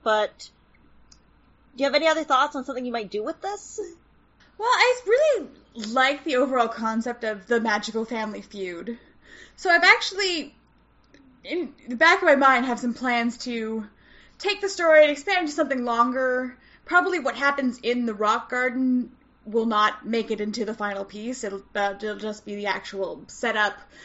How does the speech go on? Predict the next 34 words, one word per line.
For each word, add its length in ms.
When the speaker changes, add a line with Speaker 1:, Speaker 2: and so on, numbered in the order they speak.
Speaker 2:
You'll 260
see 500
more 280
of 140
the 320
cousins 680
and 300
get 160
more 160
backstory 640
and 100
stuff, 380
but 300
Speaker 1:
Find 220
out 120
who 80
the 100
three 240
we 80
didn't 220
hear 240
about 260
are. 420
Speaker 2:
Yeah, 600
yeah, 260
well, 140
you 100
know, 240
basically 300
just 180
take 280
all 140
the, 120
I-, 200